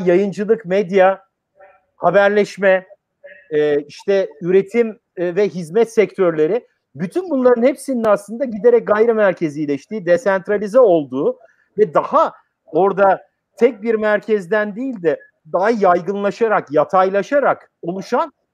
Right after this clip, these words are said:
bir zaten mimari var. Bu, bu mimari de bizi,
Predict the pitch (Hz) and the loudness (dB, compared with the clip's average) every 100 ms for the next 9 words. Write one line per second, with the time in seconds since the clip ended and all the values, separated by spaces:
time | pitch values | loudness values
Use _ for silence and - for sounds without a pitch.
0 | _ 202 196 233 240 302 269 233 226 226 | _ -14 -4 -2 -2 -4 -4 -2 0 0
1 | 226 220 185 120 117 175 180 165 220 262 | 0 -2 -2 -4 -4 -6 -8 -6 -4 -2
2 | 247 240 269 302 220 196 165 220 | 0 0 0 -4 -10 -10 -6 -6